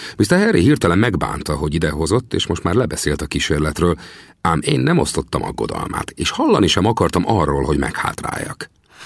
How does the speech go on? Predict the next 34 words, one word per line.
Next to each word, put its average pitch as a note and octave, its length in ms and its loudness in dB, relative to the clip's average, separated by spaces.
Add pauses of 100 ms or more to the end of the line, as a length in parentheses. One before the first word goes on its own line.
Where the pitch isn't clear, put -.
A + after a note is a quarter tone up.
(140)
Csak - 300 0
egy A#2 100 4
lovagló D#2 540 4
ostort D#2+ 380 0
kértem, G2+ 440 2
és G#2 160 2
egy A2+ 100 0
pár - 260 -2
sarkantyút. - 800 -6 (680)
Felcsatoltam, B2+ 680 4
aztán D#2 240 0
felpattantam D2 760 -2
a C2 60 -4
nyerekbe. - 540 -6 (480)
Ez E2 120 0
persze E2 300 0
nem E2 280 2
ment C#2+ 200 0
olyan D2+ 180 -2
simán, D2 500 -2 (220)
csak - 280 -2
több B2 240 2
eredménytelen E2 720 2
kísérlet D#2+ 540 0
után E2+ 240 0
sikerült, F2+ 480 2
mert F#2 180 0
a F#2 40 4
ló B2+ 160 4
mindent F#2+ 460 2
elkövetett, D#2 580 0
hogy D#2+ 120 -2
szándékomtól C#2 760 -2
eltérítsen. - 760 -8